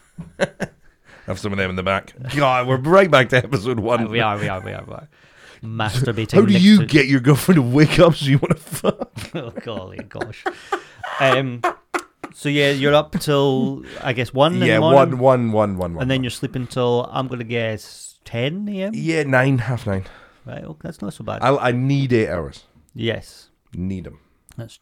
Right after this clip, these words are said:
Speaker 2: I think we all do.
Speaker 1: Yeah.
Speaker 2: I'm not getting them.
Speaker 1: You're not getting that. You say, you said to me before we started recording, if you get, <laughs> that sigh was great.
Speaker 2: Yeah.
Speaker 1: Not getting 'em.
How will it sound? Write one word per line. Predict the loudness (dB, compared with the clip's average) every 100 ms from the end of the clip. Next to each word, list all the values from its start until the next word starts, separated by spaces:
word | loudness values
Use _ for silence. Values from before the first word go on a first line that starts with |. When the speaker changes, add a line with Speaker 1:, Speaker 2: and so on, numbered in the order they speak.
| -18
Speaker 2:
I | -16 -14
think | -14 -12
we | -12
all | -12
do. | -14 -18 -20 _ _ -18
Speaker 1:
Yeah. | -16 -16 _ _ _ _ -16
Speaker 2:
I'm | -14
not | -12 -12
getting | -14 -14
them. | -14 -10
Speaker 1:
You're | -10
not | -8
getting | -8 -8 -8
that. | -10 -12 -16 _ _ _ _ _ _ _ _ _ _
You | -10
say, | -4 0 0
you | 0 -2
said | -2 -2
to |
me | -2
before | -4 -6 -10 -8 -4 -2
we | -2
started | -4 -4
recording, | -6 -4 -4 -4
if | -8
you | -8
get, | -6 -6 -6 -12
<laughs> | -20 -18
that | -18
sigh | -16 -14 -12
was | -14 -14
great. | -10 -10 -10
Speaker 2:
Yeah. | -10 -10 -10 -12 -14 -8
Speaker 1:
Not | -6 -6
getting | -6 -8
'em. | -10